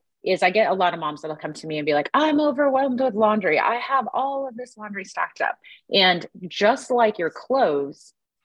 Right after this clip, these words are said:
Monday through Friday or Saturday, if you have sports, you know, for soccer or whatever it's gonna be, Monday through Sunday, however you wanna do it, the kids should also have their laundry. So if Sunday's laundry day, for example, just take that day,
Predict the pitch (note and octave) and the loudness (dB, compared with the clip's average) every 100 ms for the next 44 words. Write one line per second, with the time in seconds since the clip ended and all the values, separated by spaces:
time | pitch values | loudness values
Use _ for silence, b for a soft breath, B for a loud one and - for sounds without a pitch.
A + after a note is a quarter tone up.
0 | _ - F3 E3 D#3+ D3+ - D3 C#3+ D3 | _ -4 2 2 0 -4 2 2 4 2
1 | - F3 - D3+ D3+ D#3+ D#3 D3 E3 - | 0 -4 0 2 2 2 -2 -4 -8 -10
2 | - C#3+ C#3 - D3+ D3 D3+ C#3+ C#3 C#3 | -4 -2 -2 -4 -10 -6 -6 -2 -2 0
3 | C#3 C#3 C#3+ C#3 C#3 - C#3+ C#3 D#3 D3+ | -2 0 -2 -2 -6 -6 -10 -6 -4 0
4 | D3+ D3+ D3 E3 E3+ D3 D3+ D3 C#3 C#3+ | 0 -2 -2 0 2 0 0 -2 -4 -8
5 | C#3+ G#3 F3 - B B _ _ _ - | -2 4 4 2 B B _ _ _ -6
6 | F3 - D4 E4 D4 - - _ _ _ | -4 0 2 4 0 -10 -20 _ _ _
7 | _ - - F#3 E3 - E3+ F3+ - F3 | _ -6 4 4 4 2 2 2 0 -2
8 | D#3+ - E3+ D#3+ C#3 D3+ D3+ C#3+ C#3 C#3+ | -2 -2 -2 -2 -4 -4 -4 -4 -8 -8
9 | - - - E3 - - G3+ A#3+ A#3+ F#3+ | -8 -4 0 0 0 -4 0 2 2 -2
10 | E3 D3+ D3 C#3+ - E3+ D#3 D3+ C#3 C#3 | -4 -4 -4 -4 -2 0 0 -4 -10 -10
11 | C#3 D3 - C#3+ - C#3 - D#3 C#3 | -16 -16 -8 -6 -4 -6 0 0 0